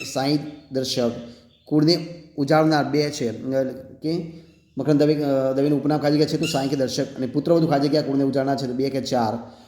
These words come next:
લોહીની સગાઈ કૃતિમાં માતાના ખાલી જગ્યા ભાવની પરાકાષ્ઠા દર્શાવી છે, તો કઈ આવશે? ધૃણા કે વાત્સલ્ય તમારે લખવાનું.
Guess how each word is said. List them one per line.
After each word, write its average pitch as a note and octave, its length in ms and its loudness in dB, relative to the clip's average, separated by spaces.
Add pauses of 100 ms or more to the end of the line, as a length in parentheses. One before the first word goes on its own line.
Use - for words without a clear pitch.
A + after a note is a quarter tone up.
(160)
લોહીની D#3 240 4
સગાઈ D#3+ 260 2
કૃતિમાં D3 480 -2
માતાના C#3 280 0
ખાલી D3 260 0
જગ્યા D#3 160 2
ભાવની C#3 380 2 (120)
પરાકાષ્ઠા C#3 360 -4
દર્શાવી D3 380 0
છે, C#3 140 -2
તો A#2 120 -6
કઈ C#3 160 0
આવશે? D3 260 2 (460)
ધૃણા C#3 240 2
કે C#3 120 0
વાત્સલ્ય B2+ 380 0
તમારે B2+ 340 0 (320)
લખવાનું. G#2 720 -2